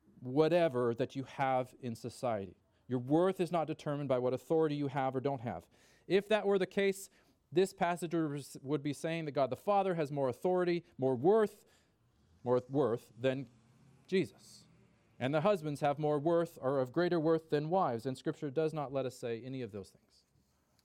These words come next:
Genesis one is absolutely foundational. God created man in his own image.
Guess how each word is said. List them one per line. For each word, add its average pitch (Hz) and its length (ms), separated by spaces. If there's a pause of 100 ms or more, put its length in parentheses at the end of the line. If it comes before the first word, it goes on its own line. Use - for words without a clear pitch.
(3500)
Genesis 156 420
one 160 340 (220)
is 120 220
absolutely 151 460
foundational. 123 680 (360)
God 143 240
created 151 360
man 139 260
in 139 120
his 123 140
own 123 140
image. 90 400